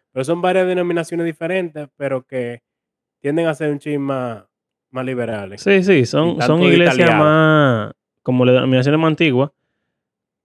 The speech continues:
Speaker 1: Exacto.
Speaker 2: eh, que siguen vigentes, pero se han dividido por esos mismos temas.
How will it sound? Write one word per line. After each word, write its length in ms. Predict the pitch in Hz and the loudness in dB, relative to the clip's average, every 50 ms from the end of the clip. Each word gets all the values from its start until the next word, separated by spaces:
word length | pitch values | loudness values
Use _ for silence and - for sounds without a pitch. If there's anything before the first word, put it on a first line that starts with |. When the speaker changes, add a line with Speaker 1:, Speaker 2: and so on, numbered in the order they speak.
| _ _ _ _ _ _ _ _ _ _ _ _ | _ _ _ _ _ _ _ _ _ _ _ _
Speaker 1:
Exacto. 300 | - 113 120 120 117 110 | -8 -2 0 2 2 2
Speaker 2:
eh, 360 | 113 110 110 107 107 104 104 - | 2 0 -2 -2 -4 -6 -10 -8
que 240 | - 127 117 113 110 | -4 -2 0 0 -2
siguen 400 | 107 - 135 139 143 151 156 156 | -2 -2 0 2 2 2 2 2
vigentes, 540 | 156 156 151 175 196 190 185 170 156 170 147 143 | 2 2 2 2 2 2 2 2 0 -2 -4 -2
pero 220 | 151 131 127 127 | 0 0 2 2
se 100 | 120 - | 0 0
han 80 | 127 135 | 0 0
dividido 460 | 147 147 147 143 143 143 147 143 139 | 2 2 4 4 4 4 4 2 2
por 180 | 127 - 127 127 | 0 -2 -2 0
esos 140 | - 147 | 0 0
mismos 240 | 143 143 139 135 131 | 2 2 0 0 0
temas. 540 | - 165 170 170 165 156 147 143 147 143 - | 0 0 0 0 0 -2 -2 -2 -4 -4 -6